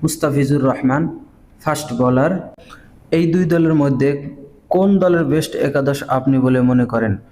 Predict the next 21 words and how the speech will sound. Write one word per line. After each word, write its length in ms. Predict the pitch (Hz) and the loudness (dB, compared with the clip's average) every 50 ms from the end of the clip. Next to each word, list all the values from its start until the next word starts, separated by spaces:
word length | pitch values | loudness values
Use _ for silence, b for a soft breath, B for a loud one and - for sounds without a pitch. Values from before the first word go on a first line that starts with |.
| b b b | b b b
এবং 360 | - 135 131 127 147 151 147 147 | -2 -2 0 0 0 0 0 0
কি 120 | 147 143 135 | 0 -2 -2
কোন 360 | 139 - 156 165 170 165 160 | 0 0 0 0 2 2 2
দল 440 | 143 147 143 139 139 135 131 - 117 | 2 2 0 2 2 0 0 -2 -2
জেতার 280 | - 135 131 135 131 | -2 -2 0 0 -2
সম্ভাবনা 520 | 123 - - 127 123 123 120 120 120 120 117 | -2 0 -2 0 0 0 2 0 0 0 0
বেশি? 360 | 117 113 110 - 104 101 104 - - - - - - _ _ _ _ _ _ _ - | 0 -2 -4 -4 -6 -8 -8 -8 -10 -20 -20 -20 -20 _ _ _ _ _ _ _ -2
বাংলাদেশ 540 | 143 143 147 147 151 147 165 170 160 156 | -2 0 2 2 2 0 0 0 0 0
বনাম 680 | 143 135 139 147 143 147 165 185 202 208 196 185 - - | 0 2 2 2 2 2 2 2 0 0 0 0 -2 -2
শ্রীলঙ্কার 680 | - - 160 156 165 170 170 165 170 165 160 156 151 | -4 -2 0 2 2 2 2 2 0 2 0 0 2
মধ্যকার 540 | 151 147 147 147 139 151 156 147 156 160 151 | 2 2 2 2 0 0 0 0 0 0 2
ম্যাচের 720 | 139 131 135 139 - - 156 147 160 170 - - - - _ | 2 2 2 0 -2 -2 -4 -4 -4 -6 -10 -12 -20 -20 _
সময়সূচি 800 | - - - 156 160 160 143 - - 143 135 - 156 156 156 - - | -12 -6 -2 0 0 0 -2 -2 -4 -6 -4 -2 -2 -2 -2 -2 -2
এবং 360 | - 131 120 131 131 135 135 131 | -2 0 0 2 2 2 2 2
ভেন্যু। 500 | 127 123 120 120 120 117 107 - - - _ _ _ _ _ b b b b b b b b - - _ _ _ - - - _ _ _ _ _ _ - | 2 4 4 4 2 2 0 -4 -8 -12 _ _ _ _ _ b b b b b b b b -20 -20 _ _ _ -20 -20 -20 _ _ _ _ _ _ -4
তারিখ 320 | - 156 151 139 139 135 135 - - - - - - - - - - _ - 139 | -2 0 0 0 0 -2 -4 -6 -10 -12 -14 -16 -20 -20 -20 -20 -20 _ -4 0
বিশ 480 | 135 170 190 180 - - - - - | 0 2 2 0 -2 -4 -6 -6 -4
সেপ্টেম্বর 580 | - 165 160 - - 160 160 151 156 170 190 190 - - - 170 135 | -2 -2 -2 0 0 0 2 2 2 0 0 -2 -6 -8 -6 -2 0
দুহাজার 360 | 147 143 143 139 135 151 139 147 | 2 2 2 2 2 0 0 0
পঁচিশ, 500 | 147 143 139 - 147 170 165 - - - - B B B B B B | -2 -2 -2 0 -2 -2 -2 -4 -8 -10 -14 B B B B B B
সময় 520 | - - - 170 175 170 143 127 107 95 | -6 -2 0 2 2 2 2 2 0 -2